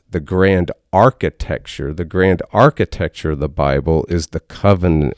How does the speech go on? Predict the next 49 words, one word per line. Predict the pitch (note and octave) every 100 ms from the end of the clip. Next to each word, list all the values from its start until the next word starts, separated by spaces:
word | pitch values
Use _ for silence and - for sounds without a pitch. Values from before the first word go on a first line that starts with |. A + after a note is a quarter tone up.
| -
of | E2 C#2
grace, | D#2 D2 D2 D2+ - - - - - -
moving | F#2+ A2 A#2+ A2+ G2
from | - F2+ E2+
seed | - - A2 G#2+ G#2 G2+ G2 F#2+ - _ _ _ _ - -
or | D#2+ -
acorn | G2+ G#2 - F#2+ F#2+ F2+
to | F#2 G2
oak | A2+ -
tree, | - F2 D#2+ D#2 D#2+
and | F2 D#2+
Jesus | E2+ F#2 G2+ E2 -
is | E2+ D#2
the | D#2+
oak | F#2+ F#2
tree. | - D#2+ B1+ D2
He |
shows | C#2+ - D#2+ D2+ F2
up, | E2+ D2+
and | D#2+
that's | E2+ -
what's | C2+
called | - - C#2 C2 -
the | D#2+ D#2
new | D#2+ F#2 G#2 G2
covenant | F2+ - D2 C2 D2 D2+ - -
of | D#2 D2
the | C2
covenant | - B1+ B1+ A1+
of | A1 -
grace. | A1+ G1+ -
Just | A#2 - - - - -
sometimes | - A#2+ - G#2+ F#2 F#2+
we | F#2
get | E2+
lost | F#2+ F#2+ -
in | F#2
those | F2+ F2 E2
weeds | E2+ G2 F#2+ F#2 -
and | D2+
don't | F#2 F#2 F2+
understand, | E2+ - - E2+ D#2
"Wow, | B2 B2
there's | G2 C#2 -
seven | A#2+ D3 D3+
covenants, | - D3 D3+ D#3 B2+ -
ten | C#3+ D#3+ C#3+
covenants, | C#3+ C#3 D3 G#2+ -
twelve | - C3 D#3 C#3+ B2+